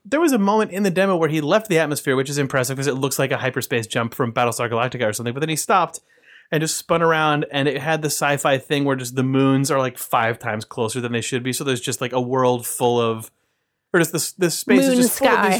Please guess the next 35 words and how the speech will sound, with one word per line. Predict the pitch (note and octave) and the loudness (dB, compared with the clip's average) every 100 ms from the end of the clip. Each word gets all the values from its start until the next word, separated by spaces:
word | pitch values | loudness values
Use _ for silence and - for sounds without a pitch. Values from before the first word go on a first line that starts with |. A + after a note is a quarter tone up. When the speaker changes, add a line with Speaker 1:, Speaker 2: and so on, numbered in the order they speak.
| G3 | 0
Speaker 1:
huge, | G#3 | 2
Speaker 2:
yeah. | A3+ F#3+ F#3+ | 2 2 0
Speaker 1:
beautiful, | C#3 F3+ E3+ F3 | 2 2 2 2
unique | E3 D3+ D3 | 2 2 2
looking | D3 C#3 B2+ | 0 -2 -4
planets, | - G3 D3+ D3 | 0 0 0 0
and | D#3+ | -2
he | |
just | F3+ | -2
sort | G#3+ F#3 | -4 -4
of | |
spun | - - E3 | -6 -2 0
around | C#3+ B2 C#3 E3+ | 2 2 0 -2
for | G3+ | -4
a | |
second. | - A3 B3+ B3 | -2 -2 -2 -6
It's | G3 | -8
like, | F3+ | -8
okay, | F3+ C#3 A#2 - _ _ _ _ _ _ _ _ _ _ _ _ _ | -4 -2 -2 -6 _ _ _ _ _ _ _ _ _ _ _ _ _
knowing | E3 E3+ A3 A#3 | 2 4 4 4
that | G#3 | 4
that | F#3+ | 2
is | E3 | 2
not | F3 F3 _ | 0 -2 _
all | A#2+ C3+ D#3+ | 0 2 2
that | F3+ | 0
the | F3 | -2
game | E3 D#3+ | 0 2
is, | D#3+ F3+ | 0 0
but | E3+ D#3 | -2 -4
that | C#3+ | -4
you | C#3+ | -6
can | - - C#3 D3+ | -6 -6 -4 -4
just | D3 C#3+ - | -4 -8 -8
choose | - C3 C3 C3+ C3+ - | -4 -2 -2 -4 -6 -8